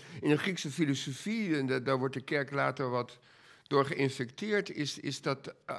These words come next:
daar is de mens gewoon, eh, eh, eeuwig. Maar in de Bijbel lijkt het erop alsof de mens stof is en tot stof zult gij wederkeren, tenzij dat hij door de geest leeft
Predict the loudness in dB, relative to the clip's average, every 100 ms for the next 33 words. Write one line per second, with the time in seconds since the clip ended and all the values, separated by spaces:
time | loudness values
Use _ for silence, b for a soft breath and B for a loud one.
0 | -4 2 2 2 0 4 6 4 2 -4
1 | 2 6 6 6 2 -4 -12 _ _ _
2 | _ _ _ _ _ _ _ -10 -6 -6
3 | -10 -16 _ _ -6 -6 0 4 4 4
4 | -4 -14 -20 _ _ _ _ _ _ _
5 | _ -20 -14 -6 -2 -2 -2 -8 -2 -2
6 | 2 2 4 4 4 2 2 -2 -2 0
7 | 0 0 -2 -2 0 0 -2 0 2 2
8 | 2 0 2 0 -2 -6 0 0 2 0
9 | 0 2 0 4 4 4 2 2 2 2
10 | 4 4 4 4 6 8 6 2 b b
11 | b b b b b b 4 4 6 2
12 | 4 4 2 0 0 0 -2 0 2 2
13 | -2 -10 -20 -20